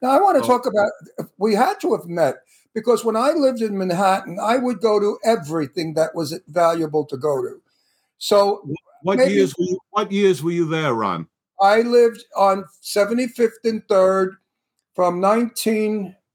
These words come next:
Speaker 1: seventy-five, I believe, till maybe eighty-four.
Speaker 2: You know what's interesting? I would have thought you would have been one of the listeners to my show,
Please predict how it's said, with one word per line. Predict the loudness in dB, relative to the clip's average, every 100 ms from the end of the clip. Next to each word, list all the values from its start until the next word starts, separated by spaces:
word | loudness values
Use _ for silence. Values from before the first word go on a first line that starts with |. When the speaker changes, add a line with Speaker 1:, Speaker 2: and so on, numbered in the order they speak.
| _ _ _ _ _ _ _ _ _
Speaker 1:
seventy-five, | -10 -2 -2 -2 -6 -6 -8 -10 -6 0 2 2 0
I | 0 0
believe, | 0 2 0 0 -4 -8
till | -6 -4 -2
maybe | -2 -2 -2 -2
eighty-four. | 0 0 0 -2 -2 -2 -4 -10 _ _ _ _ _ _ -4
Speaker 2:
You | 0
know | 2
what's | 2 2 0
interesting? | 0 0 -2 -2 -4 0
I | 0 2
would | 0
have | 0 -2
thought | -2 -2 -2 0
you | 2
would | 2
have | -2 -2
been | -2 0
one | 0
of | 0
the | 0
listeners | 0 0 0 0 0 0
to | 0
my | 2 0
show, | 0 0 0 -2